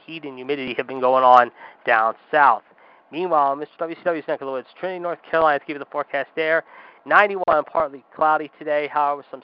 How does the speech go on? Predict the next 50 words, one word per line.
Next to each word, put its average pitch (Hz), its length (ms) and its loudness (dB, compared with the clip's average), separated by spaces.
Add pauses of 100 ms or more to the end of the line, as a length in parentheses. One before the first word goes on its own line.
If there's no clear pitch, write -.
sunshine 160 400 -4
tomorrow, 156 380 -2
eighty-seven 160 560 -8
and 135 100 -14
rain, 147 320 -8 (140)
eighty-six 170 540 -16
on 131 180 -4
Wednesday, 147 400 -4 (400)
ninety 175 360 0
on 135 140 -2
Thursday 139 420 -6
and 117 140 -14
Friday 147 260 2
with 123 200 -10
sun 131 100 -4
and 117 80 -12
clouds 135 400 0
both 196 260 -2
days. 117 300 -10 (560)
So 117 340 -4
it 127 120 -18 (120)
might 175 240 -8
get 185 140 -6
a 175 60 -2
little 165 280 -4
muggy 147 300 -4
there 131 340 -6 (140)
again. 131 420 -6 (380)
Meanwhile, 175 540 0
however, 143 320 0
as - 40 -14 (120)
far 160 260 0
as, 135 400 -6 (140)
uh, 117 240 -6 (100)
Saturday 151 300 -2
and 135 180 -14
Sunday, 151 160 -6
in 139 60 -10
fact, - 260 -8
tomorrow 156 320 2
it's 147 160 -10
gonna 127 120 -16
be - 100 -20
partly 160 220 -4
cloudy 151 220 -4
with 135 120 -14
sun 143 100 -10
and 123 60 -20
clouds, 139 260 -4
eighty-eight, 135 480 -10